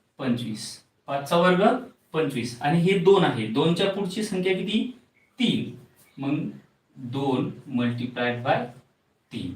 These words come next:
म्हणजे याला टू multiplied by थ्री. इथं किती येणार? सिक्स. सिक्स टू फाईव्ह. याचा काय करायचा? गुणाकार करायचा, मल्टिप्लिकेशन करायचं. किती येणार? सहाशे पंचवीस.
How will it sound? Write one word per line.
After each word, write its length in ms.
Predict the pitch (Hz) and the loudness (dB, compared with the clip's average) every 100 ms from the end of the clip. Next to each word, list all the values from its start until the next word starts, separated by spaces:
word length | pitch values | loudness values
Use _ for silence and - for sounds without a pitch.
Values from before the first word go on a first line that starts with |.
| - | -8
म्हणजे 460 | 127 123 185 240 - - - | -4 0 0 0 -4 -14 -6
याला 320 | 131 165 - - | -2 -2 -4 -2
टू 240 | 190 139 - 135 | 0 0 -2 -4
multiplied 560 | 131 123 127 131 127 160 | -4 -4 -4 0 0 2
by 140 | - - | 0 -2
थ्री. 100 | 147 | -4
इथं 380 | 117 123 135 143 | -4 -2 -4 -4
किती 160 | 131 143 | -4 -2
येणार? 260 | 151 214 - - | 2 2 0 -10
सिक्स. 600 | - - 131 - - - _ _ | -10 -4 -4 -4 -8 -16 _ _
सिक्स 640 | - - 156 180 - - - - | -16 -6 -4 -4 -8 -12 -16 -6
टू 320 | 120 - - - - _ _ | -2 -2 -4 -10 -20 _ _
फाईव्ह. 260 | 113 98 95 - _ _ _ _ _ | -6 -6 -8 -18 _ _ _ _ _
याचा 220 | 123 120 - | -10 -6 -2
काय 220 | 123 120 | -2 0
करायचा? 400 | 117 113 - - - - _ 123 | -2 2 4 4 0 -14 _ -2
गुणाकार 380 | 120 120 123 | -2 0 -4
करायचा, 460 | - 120 117 165 196 | -4 -4 -2 -2 -2
मल्टिप्लिकेशन 720 | 143 120 120 120 120 - 113 | -2 -4 -4 -6 -6 -6 -6
करायचं. 320 | 107 107 104 107 | -6 -8 -8 -12
किती 200 | - 131 | -10 -2
येणार? 280 | 135 196 | 2 2
सहाशे 500 | 202 - 127 - 131 | 0 -2 -4 -2 -4
पंचवीस. 540 | 120 107 - 104 - | -2 -4 -4 -10 -14